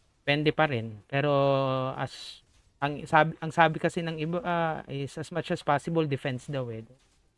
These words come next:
Nating defense. All of your last two point five, next another skill. Um, yeah. Parang nakuha ko na yata ang, ano. Nakuha ko na ba? Oh, nakuha ko na, two point five.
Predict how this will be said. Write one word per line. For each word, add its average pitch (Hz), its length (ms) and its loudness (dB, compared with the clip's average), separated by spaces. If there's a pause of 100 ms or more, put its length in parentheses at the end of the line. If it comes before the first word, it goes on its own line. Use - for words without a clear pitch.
(600)
Nating 139 320 -4
defense. 117 420 -8 (3000)
All 160 80 0
of 180 80 0
your 190 160 2
last 185 320 4
two 180 80 0
point 165 260 -2
five, 151 380 0
next 143 240 -6
another 127 480 -4
skill. 113 320 -14 (240)
Um, 180 480 4
yeah. 175 240 4 (880)
Parang 196 240 4
nakuha 208 260 4
ko 196 140 -2
na 185 160 -2
yata 175 240 -4
ang, 160 160 -6
ano. 117 240 -8 (1080)
Nakuha 214 220 0
ko 214 80 -2
na 123 80 0
ba? 101 160 -4 (1700)
Oh, 185 240 6
nakuha 175 240 4
ko 190 160 2
na, 196 80 4
two 170 160 -2
point 160 240 -2
five. 165 240 0